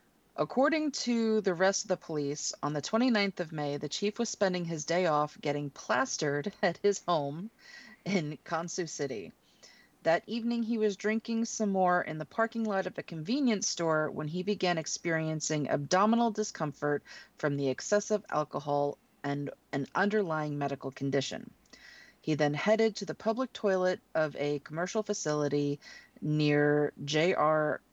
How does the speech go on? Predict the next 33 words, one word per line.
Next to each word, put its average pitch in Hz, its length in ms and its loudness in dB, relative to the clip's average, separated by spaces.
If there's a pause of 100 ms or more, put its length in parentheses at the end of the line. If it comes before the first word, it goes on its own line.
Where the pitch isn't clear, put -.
(100)
Kanoso 170 880 0
Station. 127 720 -6 (1500)
While 156 260 4
in 247 180 2
the 277 80 2
stall, 196 380 2
he 180 120 -6
found 151 380 -6
extra 220 300 -6
rolls 190 300 -2
of 165 100 -8
toilet 151 320 -2
paper 143 360 -4
placed 202 420 2
there 175 160 2
by 165 160 2
staff 143 420 0 (160)
as 139 240 -2 (100)
a 139 200 0
reserve 156 520 0
supply. 64 440 -2 (720)
Concerned 202 760 4
that 165 140 2
his 165 220 -4
tummy 262 340 0
might 170 240 0
act 147 340 -2
up 147 320 -2
during 160 240 0
the 202 100 2
train 190 360 -2
ride 185 260 2
home, 175 540 0